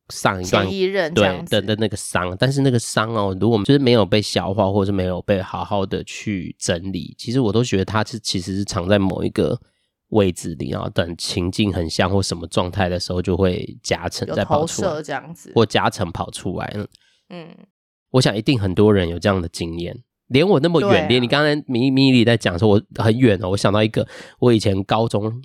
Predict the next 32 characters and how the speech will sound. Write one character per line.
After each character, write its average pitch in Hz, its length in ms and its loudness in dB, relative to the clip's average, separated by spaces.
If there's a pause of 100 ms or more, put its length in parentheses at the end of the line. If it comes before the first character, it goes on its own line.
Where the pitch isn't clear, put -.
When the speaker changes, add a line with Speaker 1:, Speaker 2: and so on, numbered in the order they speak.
Speaker 1:
暗 107 240 0
恋 98 240 4
的 104 280 -6
对 98 200 2
象， - 260 -2 (680)
但 165 140 2
是 180 80 2
因 185 60 6
为 185 60 4
他 170 120 0
们 147 220 2
就 - 180 2
Speaker 2:
这 330 80 4
个 311 100 2
真 277 140 -2
太 269 160 0
远 208 100 -2
了 170 40 0
吧。 147 80 6
Speaker 1:
对， 131 60 4
太 160 200 0
远， 110 180 -4
而 - 80 0
且， 160 80 0 (180)
Speaker 2:
<laughs> - 180 -8
Speaker 1:
而 151 120 2
且， 135 200 2
哎， 147 120 2
但 175 160 2
我 120 160 4
真 143 260 2
的 139 60 0